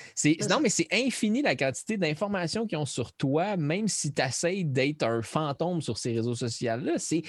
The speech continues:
Speaker 2: incroyable. Puis c'était pas genre, euh, c'était pas, c'est, c'est, c'est la manière que c'était présenté, c'était pas « vous pourriez connaître », c'est « vous connaissez sûrement ».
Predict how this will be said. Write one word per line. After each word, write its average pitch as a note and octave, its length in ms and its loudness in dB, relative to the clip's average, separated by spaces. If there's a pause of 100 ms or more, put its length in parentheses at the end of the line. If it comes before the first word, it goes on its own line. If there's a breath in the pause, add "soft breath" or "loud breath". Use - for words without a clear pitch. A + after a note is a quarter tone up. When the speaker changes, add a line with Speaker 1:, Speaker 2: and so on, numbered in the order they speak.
(420 loud breath)
Speaker 2:
incroyable. E3+ 600 2
Puis C3+ 180 2 (200 loud breath)
c'était D3 220 0
pas F4 220 0
genre, D#3+ 340 2
euh, A#2 440 2 (120)
c'était C3+ 200 -2
pas, F3+ 360 -2
c'est, C3 380 -8
c'est, C#3+ 200 -6
c'est D3 180 -4
la D3 120 0
manière G3 280 0
que D#4+ 60 -6
c'était - 140 -2
présenté, B2 420 -2
c'était B2 160 -2
pas « D4 140 0
vous D3+ 160 2
pourriez F#3+ 400 4
connaître », D#3 520 0
c'est « E3 220 2
vous D3 200 2
connaissez F3+ 440 2
sûrement ». F3+ 480 2